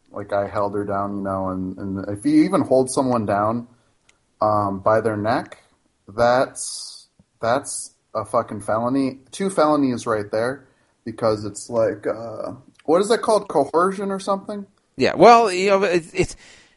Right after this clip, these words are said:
Speaker 2: I don't know about the neck. I know if, if someone is, is going crazy and trying to attack you and you're just restraining them, you're not committing a crime.
Speaker 1: Yeah, yeah. Well, it doesn't, it doesn't matter, no matter, no matter what. If it's a five-foot-five girl and her word against,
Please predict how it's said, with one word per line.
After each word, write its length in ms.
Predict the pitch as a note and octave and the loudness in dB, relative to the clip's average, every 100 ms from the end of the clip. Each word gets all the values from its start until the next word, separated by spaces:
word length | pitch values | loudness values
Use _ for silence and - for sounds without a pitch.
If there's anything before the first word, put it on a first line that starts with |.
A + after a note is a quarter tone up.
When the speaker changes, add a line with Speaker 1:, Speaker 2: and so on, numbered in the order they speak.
| _ _ _ _ _ _ | _ _ _ _ _ _
Speaker 2:
I 80 | - | 4
don't 100 | A#3 | 6
know 40 | D4 | 6
about 140 | G#3+ | 4
the 100 | D3+ | 4
neck. 300 | C3+ B2 - | 4 4 4
I 100 | C#3+ | 4
know 120 | A3+ | 6
if, 100 | A#3 | 4
if 160 | E3+ - | 2 2
someone 240 | A#3+ D4 | 4 6
is, 160 | A3 - | 4 2
is 140 | C#3+ | 0
going 200 | F3+ D3 | 2 0
crazy 340 | - F3 E3 D3+ | 2 2 2 0
and 80 | |
trying 180 | - C#3+ | 0 2
to 80 | A#2+ | 2
attack 420 | G#2+ D3 C#3+ - | 4 6 6 2
you 80 | A2 | -2
and 60 | G#2+ | -4
you're 100 | A2 | -4
just 180 | A2+ | -4
restraining 480 | G2+ - C#3+ C3+ A2+ | -4 0 2 2 -2
them, 120 | G2 | -6
you're 100 | G2 | -6
not 140 | G#2 G#2 | -6 -4
committing 280 | G#2+ G2+ F#2 | -4 -4 -6
a 60 | |
crime. 360 | - A#2 F#2+ - | -2 -2 -2 -8
Speaker 1:
Yeah, 360 | - - C#3+ D3 | -18 -10 -8 -4
yeah. 340 | D3 C3+ B2+ | 0 2 2
Well, 400 | B2+ B2+ B2 A#2 | 2 2 2 2
it 80 | G#2 | -2
doesn't, 340 | A#2+ G#2 G2 - | -8 -10 -16 -16
it 120 | G#2+ | -10
doesn't 280 | A2+ G2+ F#2 | -8 -8 -8
matter, 360 | G2+ G2 F#2+ F2+ | -6 -6 -8 -12
no 80 | G2 | -10
matter, 540 | G2 F#2+ F#2 F2+ F2+ - - | -8 -6 -6 -8 -12 -16 -12
no 80 | |
matter 260 | F#2+ G2 F#2 | -6 -4 -4
what. 220 | F#2 F#2 | -2 -4
If 200 | F2+ F2+ | -4 -8
it's 220 | F2+ - D#2+ | -12 -8 -4
a 240 | C#2+ C#2 - _ _ | -2 -4 -8 _ _
five-foot-five 960 | - - G2 F#2 - E2+ - F#2 F2+ E2+ - - | -10 0 0 0 -6 -10 -4 -2 -2 -4 -18 -14
girl 440 | - F#2+ F2 F2 F2+ | -6 -2 -2 -2 -6
and 280 | E2+ D#2+ - | -8 -12 -12
her 200 | - G#2+ | -4 -2
word 380 | G2+ F#2+ F#2 F#2 | 0 -2 -4 -6
against, 560 | F#2 F2+ - - - | -8 -8 -8 -10 -12